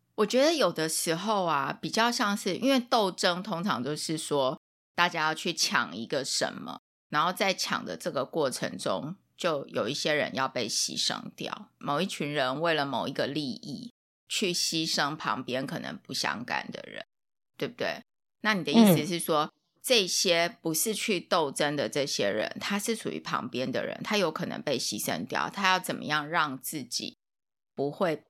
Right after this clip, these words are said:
Speaker 1: 在别人的斗争里面被牺牲掉？
Speaker 2: 嗯。
Speaker 1: 是类似这样的意思嘛，对不对？
Speaker 2: 对，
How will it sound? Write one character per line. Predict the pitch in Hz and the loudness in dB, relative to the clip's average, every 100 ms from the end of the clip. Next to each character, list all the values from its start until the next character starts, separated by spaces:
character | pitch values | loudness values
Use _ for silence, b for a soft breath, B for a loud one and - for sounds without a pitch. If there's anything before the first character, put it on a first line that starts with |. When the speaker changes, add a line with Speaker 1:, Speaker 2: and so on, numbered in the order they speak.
| _ | _
Speaker 1:
在 | - 175 | 2 2
别 | - 139 117 | 2 -2 2
人 | 135 98 95 | 2 2 0
的 | 117 85 - - | -2 -2 -2 0
斗 | 151 120 | 2 0
争 | - 117 120 | 0 0 -2
里 | 135 - | -4 -4
面 | 110 69 | -4 -4
被 | - 98 | -2 0
牺 | - - - | 0 -2 -2
牲 | - - - | -4 -6 -10
掉？ | - - - _ _ _ _ _ - | -8 -8 -8 _ _ _ _ _ 6
Speaker 2:
嗯。 | 214 190 147 - _ _ - | 10 10 6 -4 _ _ -4
Speaker 1:
是 | 190 | 0
类 | 185 170 | 2 2
似 | - 165 | -2 -2
这 | |
样 | 165 139 | 0 0
的 | 95 | -4
意 | 107 139 | -6 -6
思 | - - | -8 -6
嘛， | - - | -8 -6
对 | - | -10
不 | - | -6
对？ | - - 208 | -6 -6 -2
Speaker 2:
对， | - 196 131 85 | 6 6 6 4